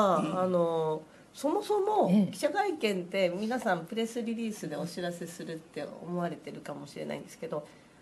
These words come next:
Speaker 2: あの、小島さんの場合、その告発が、まあ、手記として最初に雑誌に載って、
Speaker 1: はい。
Speaker 2: で、<clears throat> 間で何回かやっているもんだから、もう記者の方たちもう何度も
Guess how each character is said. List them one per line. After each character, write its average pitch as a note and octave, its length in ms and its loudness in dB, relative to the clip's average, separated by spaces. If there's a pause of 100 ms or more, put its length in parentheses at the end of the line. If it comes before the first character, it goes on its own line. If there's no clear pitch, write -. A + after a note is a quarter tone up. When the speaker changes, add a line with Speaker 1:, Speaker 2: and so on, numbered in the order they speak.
(100)
Speaker 2:
あ D#3 100 -8
の、 D3 300 -2 (120)
小 D4 80 -10
島 D#4 200 -2
さ D4+ 160 0
ん C#4 80 0
の C#4 160 -2
場 C4+ 100 2
合、 C4+ 40 0 (220)
そ A#3+ 160 -4
の G#3 200 -2 (200)
告 C4 280 -6
発 C#4 340 -4
が、 B3+ 280 2 (440)
ま C#4 80 -2
あ、 C4+ 40 -2
手 - 160 -8
記 - 160 -4
と E3 160 -6
し E3 100 -8
て E3 120 -6
最 F#3+ 240 2
初 F#3 160 -6
に F3 120 -6
雑 F3 220 -6
誌 F3 160 -10
に E3 160 -8
載 D#3 120 -2
っ D#3 40 -4
て、 - 240 -12
Speaker 1:
は D4+ 60 0 (340)
い。 A3+ 40 -2
Speaker 2:
で、 - 200 -2 (280)
<clears throat> G#3 220 8
間 G#3 260 2
で G3 140 -2
何 G3 200 0
回 - 180 -6
か - 140 -6
や D#3 140 0
っ D3+ 40 -10
て - 220 -8
い F3 100 -2
る G#3 100 0
も D4 140 0
ん A3+ 100 -2
だ G#3 100 -8
か - 140 -4
ら、 F#3+ 220 -2 (360)
も C4 220 2 (120)
う - 20 -18
記 - 80 -8
者 A#4 80 -6
の F#4 100 0
方 D#3+ 260 -2
た D3 160 -8
ち D#3 380 -10 (100)
も D3+ 340 -6 (260)
う A#3 40 -10
何 C#4 200 0
度 D#3+ 80 2
も - 120 -6